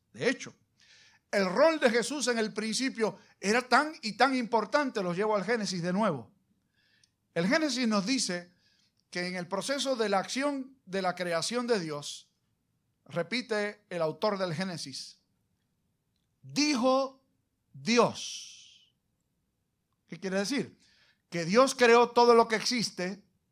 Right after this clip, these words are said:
con su palabra. Dijo Dios tal cosa y se hizo. Dijo Dios tal otra y fue hecha. ¿A través de quién?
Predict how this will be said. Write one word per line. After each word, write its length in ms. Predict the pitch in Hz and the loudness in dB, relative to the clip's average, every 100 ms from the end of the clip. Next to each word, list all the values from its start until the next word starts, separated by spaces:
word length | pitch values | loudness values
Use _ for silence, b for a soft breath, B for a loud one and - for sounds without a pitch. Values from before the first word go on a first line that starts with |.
| _ _ _ _ _ _ _ _ _ _ - | _ _ _ _ _ _ _ _ _ _ -8
con 140 | 180 | -4
su 120 | 202 | -2
palabra. 560 | 175 190 208 151 110 - _ _ _ _ _ _ _ | 2 4 4 0 -8 -18 _ _ _ _ _ _ _
Dijo 280 | 185 196 196 | -4 -2 0
Dios 800 | 202 220 233 - - - - _ _ | 2 2 0 -4 -10 -12 -18 _ _
tal 240 | 196 185 180 | 0 0 4
cosa 500 | 277 311 277 277 269 - | 4 4 2 0 -2 -10
y 140 | 175 | -6
se 160 | 185 277 | -4 -6
hizo. 320 | - 139 b b b b b | -8 -12 b b b b b
Dijo 340 | 156 208 202 | -2 2 4
Dios 260 | 185 220 208 | 6 4 6
tal 220 | 202 196 | 6 8
otra 560 | 262 294 269 269 220 - _ _ | 8 6 6 4 2 -8 _ _
y 140 | 190 | -2
fue 280 | 170 240 262 | 8 10 10
hecha. 300 | 320 - 147 - _ _ _ _ _ _ _ _ _ _ _ _ _ _ _ _ _ | 8 2 -6 -10 _ _ _ _ _ _ _ _ _ _ _ _ _ _ _ _ _
¿A 160 | - 202 | -14 0
través 440 | 220 226 330 330 | 4 6 8 8
de 160 | 262 302 | 6 6
quién? 640 | 320 330 269 165 110 95 | 6 6 6 4 -4 -14